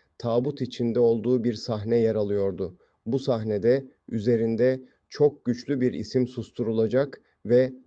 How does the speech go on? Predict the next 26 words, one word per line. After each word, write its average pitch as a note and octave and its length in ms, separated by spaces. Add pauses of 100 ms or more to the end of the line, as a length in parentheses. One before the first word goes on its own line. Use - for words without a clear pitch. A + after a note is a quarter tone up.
"Trump C3 480
ölü A#2 260
bulundu" A#2+ 380
manşetlerinin A#2 920
yer A#2 260
aldığı A#2 440
bir A2 180
gazete A2+ 420
kupürü A2+ 460
de C3+ 200 (320)
dikkat A#2 380
çekti. G2+ 480 (240)
Gazetede A#2+ 580
yer A#2 160
alan A#2+ 360 (200)
on B2+ 160
iki B2 480 (120)
Ağustos B2 600 (100)
iki A#2+ 260
bin A#2 80
yirmi A2 360
beş G2 340 (640)
tarihi A#2 460
ise C3 400 (180)
tartışmaları A#2+ 720
alevlendirdi. G#2+ 960